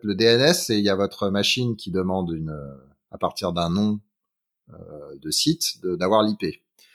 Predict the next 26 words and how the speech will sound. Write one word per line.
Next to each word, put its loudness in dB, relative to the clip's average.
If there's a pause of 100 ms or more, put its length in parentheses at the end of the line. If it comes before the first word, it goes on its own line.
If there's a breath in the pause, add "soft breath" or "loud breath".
(220 soft breath)
En -6
général, 4
il 0
va 2
pas 2
directement 2
vers 0
le -4
D -4
N 2
S -2
qui -6
a 0
cette -8
info-là, 2
mais -4
il -4
passe -2
par -2
un -2
ou -2
plusieurs -2
D 0
N 0
S -2
intermédiaires. -4